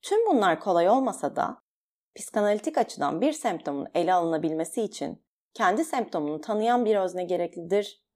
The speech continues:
diyebiliriz. Ancak bu da, kendi semptomunu tanımak da tek başına yeterli değildir.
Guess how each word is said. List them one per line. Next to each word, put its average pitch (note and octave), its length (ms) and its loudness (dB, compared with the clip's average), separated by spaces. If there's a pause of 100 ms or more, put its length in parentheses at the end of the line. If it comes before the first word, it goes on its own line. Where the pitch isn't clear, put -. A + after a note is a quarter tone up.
(120)
diyebiliriz. C#3+ 680 -4 (760)
Ancak F4+ 420 2
bu C#4 220 2
da, C#3+ 300 2 (260)
kendi G3+ 280 2
semptomunu F#3+ 640 -2
tanımak A3 560 -2
da - 280 -2 (240)
tek E4 240 -2
başına F#3 280 0
yeterli E3 540 0
değildir. A#3+ 560 -2